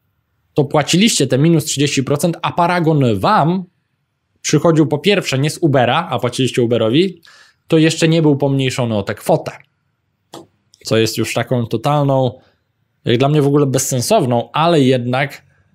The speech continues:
działaniem zupełnie pozaprawnym, jeśli chodzi o podatki. I tak robili wszystkie, tak, wsz-, wszyscy tak robili dosłownie,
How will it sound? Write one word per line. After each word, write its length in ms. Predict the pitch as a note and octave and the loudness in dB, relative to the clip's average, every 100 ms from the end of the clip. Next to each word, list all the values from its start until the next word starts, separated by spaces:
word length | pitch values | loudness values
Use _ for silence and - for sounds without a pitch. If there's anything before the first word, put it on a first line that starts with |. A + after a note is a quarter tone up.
| _ _ _ _ _ _ _ _ _ _ _ C#4+ F3+ | _ _ _ _ _ _ _ _ _ _ _ -12 -6
działaniem 560 | A2+ C#3 C#3+ C#3+ C#3 | 0 2 2 2 2
zupełnie 420 | C3 C3 D3 D3 | 0 0 0 0
pozaprawnym, 640 | C#3 C3+ B2+ C#3 C#3 C3 B2+ | -2 -2 -2 0 -2 0 -2
jeśli 220 | A#2 B2 | -2 -2
chodzi 160 | A#2+ | 0
o 60 | A#2 | -2
podatki. 540 | B2 B2+ B2 - - - _ _ _ _ - | 0 0 -2 -6 -16 -18 _ _ _ _ -8
I 100 | C#3 | -2
tak 160 | D3 D3 | 0 0
robili 240 | C3+ C3+ | 0 0
wszystkie, 360 | - D#3+ D#3+ G#2+ | 0 0 -2 -4
tak, 200 | A#2+ A#2 | -4 -6
wsz-, 260 | - E3 | -4 -2
wszyscy 360 | - E3 D#3+ A2+ | 0 0 0 -4
tak 160 | C#3 | -2
robili 260 | D3 C#3 C#3 | 0 2 2
dosłownie, 800 | C3 C3+ - D3 D3+ D3 D3+ | 0 -2 0 2 2 0 -2